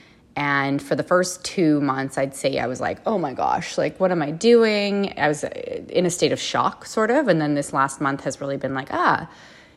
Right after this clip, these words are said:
easing in. I'm here. I'm, you know, out partaking in certain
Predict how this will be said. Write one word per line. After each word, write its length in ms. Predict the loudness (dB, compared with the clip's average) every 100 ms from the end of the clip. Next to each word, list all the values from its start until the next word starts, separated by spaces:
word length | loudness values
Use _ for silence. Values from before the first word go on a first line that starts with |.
| -4
easing 300 | 0 2 2
in. 440 | 2 0 0 -2 -4
I'm 140 | -6
here. 840 | -6 -4 -2 0 0 0 -2 -4 -8
I'm, 640 | -6 -4 -4 -4 -4 -6 -8 -6
you 120 | -4
know, 320 | -2 -2 -4 -10 -20 _ -12
out 280 | -10 -10
partaking 580 | 0 0 2 0 0 -2
in 160 | -2 -4
certain 440 | -6 -6 -4 -6